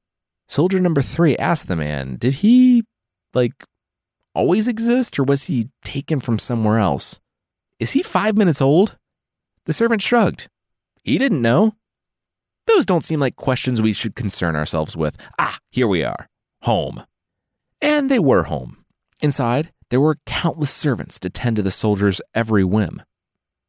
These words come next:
They had people come from afar to clothe them in the latest fashions. They had the best chefs in the kitchens, despite everyone being only a few days old, I guess. And most importantly,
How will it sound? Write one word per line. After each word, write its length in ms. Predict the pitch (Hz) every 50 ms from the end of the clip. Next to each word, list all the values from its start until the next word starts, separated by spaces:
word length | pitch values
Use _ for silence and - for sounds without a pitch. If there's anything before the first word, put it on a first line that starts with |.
| _
They 100 | - 135
had 200 | 151 - 190 -
people 240 | - - 165 - 160
come 220 | 143 - - 143 139
from 160 | - - 131
afar 520 | 120 - - 151 143 107 73 - - - _ _ _ _ _ _ _ _ _ _
to 60 | - - -
clothe 520 | - - - 156 165 151 120 98 87 -
them 220 | 73 67 - 50
in 80 | - 78
the 120 | 87 95
latest 340 | 98 104 110 107 104 - -
fashions. 640 | - 120 117 113 107 - - - 53 55 - - - _ _ _ _ _ _ _ _ _ _ _ _ _ _ _ _
They 80 | - 92
had 180 | - 107 104 101
the 80 | 90
best 440 | 85 - _ 147 135 123 - - -
chefs 480 | - - - - 113 90 - - - 90
in 60 | 87
the 80 | 82
kitchens, 640 | - - - 160 - - 65 65 92 - - - - _ _ _ _ _
despite 460 | - - 73 - - - 58 57 - - _ -
everyone 360 | 90 85 80 76 73 69 69
being 220 | 71 71 71 69
only 220 | 73 76 71 69 64
a 40 |
few 220 | 69 - - 98 90
days 240 | - 76 76 73 -
old, 240 | 107 113 107 87
I 120 | 67 57 53
guess. 360 | - 71 78 92 - - - _ _ _ _ _ _ _ _ _ _
And 220 | - - 123 147 - _ _ _ _ _ _ -
most 340 | 147 185 233 - - -
importantly, 720 | 104 95 85 - 90 71 - - 50 52 55 57 113 -